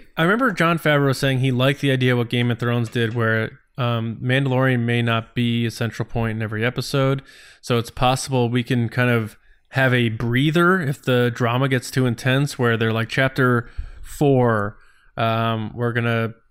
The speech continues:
kinda let that simmer for a bit and then, uh, do something else." You could have a Boba Fett tracking down his armor,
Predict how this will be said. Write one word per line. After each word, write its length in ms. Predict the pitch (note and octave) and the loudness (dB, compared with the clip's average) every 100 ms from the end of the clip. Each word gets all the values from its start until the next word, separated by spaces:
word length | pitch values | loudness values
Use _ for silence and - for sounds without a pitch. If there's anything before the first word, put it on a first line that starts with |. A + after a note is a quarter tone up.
| - | -6
kinda 160 | A#2+ | -2
let 200 | A2+ A#2+ | 0 -2
that 220 | B2 A2+ - | 0 -2 -4
simmer 320 | - B2+ A#2+ | -2 0 0
for 200 | - A#2+ | 0 -2
a 40 | A2+ | -2
bit 340 | G#2+ A2+ A2 - _ _ _ _ _ | -2 -2 -4 -8 _ _ _ _ _
and 180 | C3 A#2 | -6 -2
then, 480 | A#2+ A#2 A#2 A2+ A2 - - | 0 2 0 -2 -6 -10 -4
uh, 260 | A#2 A2 | -2 -2
do 160 | G#2+ B2 | -4 -4
something 300 | - A2 A#2+ | -4 -4 -2
else." 220 | B2+ A#2 | -2 -2
You 380 | C3 B2+ C#3 C3+ | -6 -6 -2 -4
could 240 | - D3+ C3 | 0 0 2
have 260 | C3 C3 | 0 0
a 280 | B2 A#2 A2 - _ _ _ - | 0 -2 -6 -12 _ _ _ -2
Boba 280 | C3 B2+ | 0 0
Fett 500 | - - B2+ A#2+ A#2 | -4 0 2 2 0
tracking 420 | - B2+ A2+ A#2+ A#2 | -2 0 0 -2 -2
down 340 | A2+ A2+ A2 | -2 -2 -4
his 160 | G#2+ A2 | -4 -4
armor, 640 | A2+ A2 A2 A2 G#2+ A#2 | -2 -2 -2 -4 -6 -12